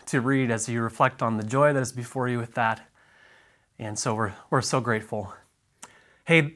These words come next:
church family, this past week we were, uh, as, as many of us felt so shocked and, and saddened by the shootings that took place in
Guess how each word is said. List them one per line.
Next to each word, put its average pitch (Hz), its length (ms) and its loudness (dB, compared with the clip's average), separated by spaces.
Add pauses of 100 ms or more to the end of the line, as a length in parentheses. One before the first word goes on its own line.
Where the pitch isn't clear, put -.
church 160 300 6
family, 151 400 4
this 185 180 4
past 165 400 6
week 139 320 2
we 156 160 6
were, 117 300 4 (720)
uh, 120 280 -2
as, - 140 -6
as 127 160 -2
many 151 260 8
of 123 80 4
us 123 180 2
felt 135 460 4
so 139 300 4
shocked - 580 4
and, 120 220 0 (340)
and 135 160 4
saddened 139 560 10
by 120 180 10
the 117 120 0
shootings 165 480 6
that - 160 -4
took - 200 -8
place 123 460 2
in 147 500 2